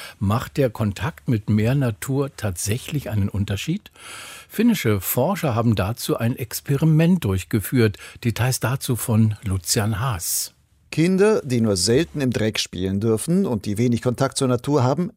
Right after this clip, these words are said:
Speaker 2: entwickeln häufiger Allergien. Das haben schon diverse Studien gezeigt. Erklärt wird das mit der sogenannten Hygienehypothese.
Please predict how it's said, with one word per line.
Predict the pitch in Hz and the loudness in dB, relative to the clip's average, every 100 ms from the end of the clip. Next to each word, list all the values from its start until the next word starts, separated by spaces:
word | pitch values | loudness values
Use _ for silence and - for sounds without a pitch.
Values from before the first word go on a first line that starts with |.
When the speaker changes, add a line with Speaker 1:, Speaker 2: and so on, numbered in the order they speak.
| - | -4
Speaker 2:
entwickeln | 180 156 151 165 110 | -2 0 0 0 2
häufiger | 113 - 107 87 | 0 0 -2 -2
Allergien. | 117 131 104 87 - _ _ _ _ _ - | 0 -2 -2 -8 -10 _ _ _ _ _ -12
Das | 87 | -4
haben | 98 101 101 | -2 -2 -2
schon | 98 | -2
diverse | 101 117 120 104 120 | -2 0 0 2 -2
Studien | - 165 113 95 | -2 -2 -2 -2
gezeigt. | 95 113 101 - - - - _ _ - | -2 0 -2 -2 -14 -18 -20 _ _ -4
Erklärt | 226 - 196 160 | -2 2 0 2
wird | 202 208 | 0 0
das | 190 | 0
mit | 190 | 2
der | 170 | 2
sogenannten | 147 147 139 131 - 135 | 2 2 2 0 0 0
Hygienehypothese. | 120 156 123 147 190 131 95 104 95 - 87 82 | 0 -2 0 2 4 2 0 -4 -6 -6 -4 -2